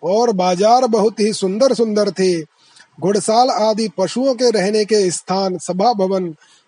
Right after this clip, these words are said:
और देव मंदिरों के कारण उसका सौंदर्य और भी चमक उठा था।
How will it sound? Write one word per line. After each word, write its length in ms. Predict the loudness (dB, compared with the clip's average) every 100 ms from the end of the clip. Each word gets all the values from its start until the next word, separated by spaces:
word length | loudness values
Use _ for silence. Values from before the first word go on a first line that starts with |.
| _
और 280 | 0 2 2
देव 340 | 2 0 0
मंदिरों 440 | 0 2 2 2 2
के 160 | -2
कारण 360 | -2 -2 -2 -2
उसका 360 | -4 -6 -4
सौंदर्य 520 | -4 -2 -2 -2 -2 -4
और 340 | -2 0 0
भी 140 | 0
चमक 340 | -2 -2 -4 -4
उठा 240 | -2 -2
था। 300 | -2 -2 -4